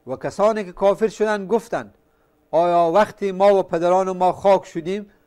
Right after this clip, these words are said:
آیا واقعاً دوباره از قبرها بیرون آورده می‌شویم؟" "لقد وعدنا هذا نحن و آباؤنا من قبل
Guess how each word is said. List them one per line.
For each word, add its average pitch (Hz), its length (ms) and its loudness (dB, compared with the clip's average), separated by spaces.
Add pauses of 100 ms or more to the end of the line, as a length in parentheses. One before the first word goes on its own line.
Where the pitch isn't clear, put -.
(360)
آیا 180 360 4
واقعاً 165 480 2
دوباره 165 560 0
از 170 380 0
قبرها 156 500 2
بیرون 165 380 -8
آورده 196 400 0
می‌شویم؟" 196 500 -6 (1040)
"لقد 151 420 -4
وعدنا 185 560 2
هذا 202 440 4
نحن 208 560 -2 (440)
و 160 80 -2
آباؤنا 196 760 4
من 196 220 -6
قبل 170 460 2